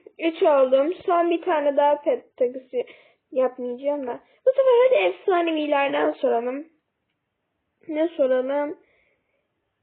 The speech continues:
Siyah tek boynuzlu at soralım. Hadi bak. Kolay bu.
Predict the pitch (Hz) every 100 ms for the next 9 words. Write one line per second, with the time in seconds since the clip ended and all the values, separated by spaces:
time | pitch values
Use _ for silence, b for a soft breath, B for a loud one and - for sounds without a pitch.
0 | _ _ _ _ _ - 302 330 320 302
1 | 285 262 262 262 240 - - 131 277 277
2 | 240 254 254 - - - 269 233 - -